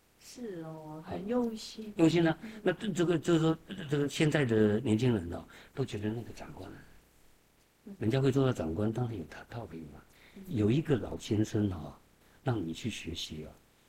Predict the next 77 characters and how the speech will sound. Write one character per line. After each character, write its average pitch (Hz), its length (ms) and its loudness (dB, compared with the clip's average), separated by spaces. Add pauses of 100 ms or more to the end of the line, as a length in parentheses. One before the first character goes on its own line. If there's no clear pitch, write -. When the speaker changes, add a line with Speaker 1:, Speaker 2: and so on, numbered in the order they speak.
(140)
Speaker 2:
你 - 100 -14
可 - 120 -4
以 - 20 0
省 85 240 -8
十 - 260 -10
年 82 120 -8
的 80 80 -16 (160)
功 - 100 -16
夫。 - 100 -18 (840)
Speaker 1:
对 202 100 -12
啊， 185 100 -10
所 247 140 -8
以 240 40 -2
老 185 160 -4
师 208 160 -14
你 185 80 -10
的 165 80 -10
功 196 240 -8
力 190 140 0
就 208 140 -2
很 190 100 -2
Speaker 2:
没 - 80 4
有。 - 120 4
Speaker 1:
从 - 100 0
那 226 100 2
时 220 120 -4
候 220 80 0
培 359 220 4
养。 - 120 4 (240)
Speaker 2:
我， 147 100 0
我， 123 160 2
我 127 160 2
就 139 140 2
这 131 100 2
样， 113 120 0
那， 120 200 2
那， 151 140 0
然 120 160 4
后 113 80 4
讲， 98 220 -2
就 120 100 -2
是 107 60 -6
说 127 100 -2
跟 143 180 6
权 104 260 -2
威 110 120 0
之 120 120 -4
间 107 180 -2
的 110 60 -2
互 113 200 -6
动， - 200 -4 (240)
我 123 100 0
讲 110 140 2
合 107 140 -2
理 98 140 0
权 87 240 -8
威， 90 100 -6 (100)
不 101 80 -6
是 113 100 -4
不 110 140 -4
合 87 120 -8
理 85 100 -14
权 95 140 -10
威。 87 60 -10
Speaker 1:
对， 85 100 -14
对。 85 160 -16
Speaker 2:
好， - 200 -12 (200)
第 151 100 4
二 135 100 6
个 90 180 -2
哈， - 160 -8 (960)
规 156 160 2
范 156 180 8
意 135 100 4
识 107 140 2
薄 92 200 0
弱。 104 140 -4